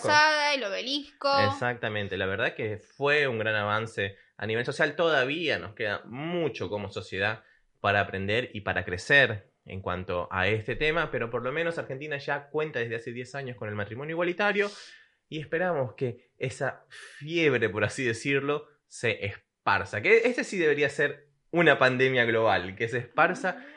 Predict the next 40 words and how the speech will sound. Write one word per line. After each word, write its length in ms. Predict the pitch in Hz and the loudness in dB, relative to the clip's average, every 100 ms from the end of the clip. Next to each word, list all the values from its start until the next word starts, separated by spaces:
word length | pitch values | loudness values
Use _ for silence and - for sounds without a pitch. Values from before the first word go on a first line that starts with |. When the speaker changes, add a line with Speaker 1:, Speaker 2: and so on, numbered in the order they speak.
| - | -4
Speaker 2:
el 220 | 113 117 | 0 2
matrimonio 400 | 120 117 123 151 | 0 0 -2 0
igualitario 420 | 143 120 143 160 | 2 0 -2 -2
por 180 | 135 110 | -4 -4
todos 200 | - 135 | -2 0
los 120 | 120 | 0
países 360 | 113 101 113 131 | -2 -2 -4 -6
del 120 | 123 | -6
mundo. 340 | 170 240 247 240 _ | -4 -2 -4 -8 _
Sería 240 | _ 101 123 | _ -16 -12
lo 80 | 113 | -10
más 160 | 113 | -10
conveniente. 640 | - 120 131 156 180 185 - | -10 -10 -6 -6 -6 -10 -10
Los 140 | 117 | -14
felicitamos 580 | 113 101 113 151 165 139 - | -14 -14 -8 -8 -6 -10 -14
a 100 | 117 | -10
todos 340 | 127 120 117 - | -6 -4 -6 -8
nuestros 440 | 113 147 170 135 | -2 -2 0 -4
Speaker 1:
Y 40 | - | -2
si 40 | |
Speaker 2:
amigos, 340 | 107 - - | -4 0 2
Speaker 1:
no 60 | 453 | 4
vieron 260 | 466 466 370 | 4 4 4
el 280 | 294 107 | 4 4
Speaker 2:
eh, 20 | 165 | 4
que 60 | |
están 120 | - 392 | 4 6
Speaker 1:
episodio, 100 | 285 | 6
hablaba-, 360 | 226 247 311 269 | 6 6 6 4
Speaker 2:
casados. 280 | 214 254 240 | -2 -8 -4
Speaker 1:
vimos, 380 | 330 311 - 233 | 0 0 -4 -12
hicimos 400 | 240 233 294 285 | -12 -10 -10 -8
un 60 | 247 | -10
episodio. 380 | 233 - 233 107 | -10 -8 -2 2
Speaker 2:
Lo 100 | 107 | 4
pueden 160 | 147 | 4
ver, 100 | 147 | 4
está 120 | 117 127 | 2 2
acá 80 | 127 | 2
arriba. 440 | 131 156 196 - | 2 0 -2 -6